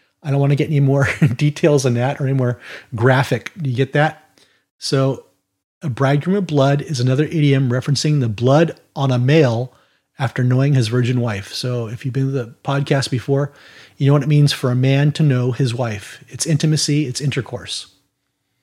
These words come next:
So we'll leave it there at that. So the foreskin went and touched, from Gershom, kind of weird, went and touched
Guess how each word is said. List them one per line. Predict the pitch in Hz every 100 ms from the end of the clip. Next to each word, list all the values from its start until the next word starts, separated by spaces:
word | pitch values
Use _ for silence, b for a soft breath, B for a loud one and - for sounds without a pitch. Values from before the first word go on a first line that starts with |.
| _ _
So | - 131
we'll | 135
leave | 131
it | 143
there | 139 127
at | 123
that. | 135 117 - _ _ _ _ _ _ _ _ _ _ _ _ _ _ _ _ _ _ _ _ _ _ _ _ _ _ _
So | - 143
the | 127 131
foreskin | 147 160 - 165 143 143 131 _ -
went | 139 139
and | 143
touched, | - 131 - - - -
from | - 127
Gershom, | 113 147 - 123 123 - _ _
kind | 165 143
of |
weird, | 139 139 175 _ _ _ _ _ _ _ _ _ _ _ _ _ _ _ _ _ _ -
went | 151 160 165 -
and | 143 -
touched | - 139 - - -